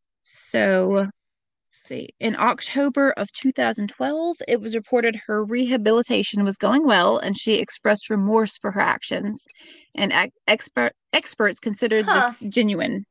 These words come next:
Speaker 1: remorse.
Speaker 2: That doesn't sound
Speaker 1: <laughs>
Speaker 2: genuine to me. She had
Speaker 1: You
Speaker 2: conduct issues.
Speaker 1: <laughs>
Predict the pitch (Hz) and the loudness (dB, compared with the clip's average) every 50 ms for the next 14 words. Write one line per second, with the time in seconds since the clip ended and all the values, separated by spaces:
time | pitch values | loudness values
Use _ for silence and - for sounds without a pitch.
0 | - - - 202 185 - - - - - - - - _ _ _ _ _ _ _ | -8 -4 -2 -2 0 -2 -2 -4 -6 -8 -12 -12 -16 _ _ _ _ _ _ _
1 | _ _ _ _ _ _ _ _ _ _ _ _ _ _ _ _ _ _ _ _ | _ _ _ _ _ _ _ _ _ _ _ _ _ _ _ _ _ _ _ _
2 | _ _ _ _ _ _ _ - 320 339 403 440 440 381 453 440 - - 427 392 | _ _ _ _ _ _ _ -6 -6 -6 -6 -8 -10 -12 -16 -18 -12 -8 -6 -2
3 | 392 381 240 254 247 440 403 415 415 403 392 392 392 - 359 370 392 427 453 453 | 0 2 2 2 2 0 -4 -12 -14 -16 -16 -16 -18 -20 -20 -20 -20 -18 -16 -16
4 | - - 392 392 349 359 339 302 302 294 269 277 294 262 233 254 285 311 214 226 | -16 -14 -12 -10 -8 -8 -8 -8 -10 -10 -10 -10 -2 4 4 4 6 4 2 -6
5 | - 277 320 - _ 359 370 370 381 403 415 415 392 - - 339 - - _ | -6 -8 -12 -16 _ -18 -16 -16 -18 -20 -20 -20 _ -20 -20 -20 -20 -20 _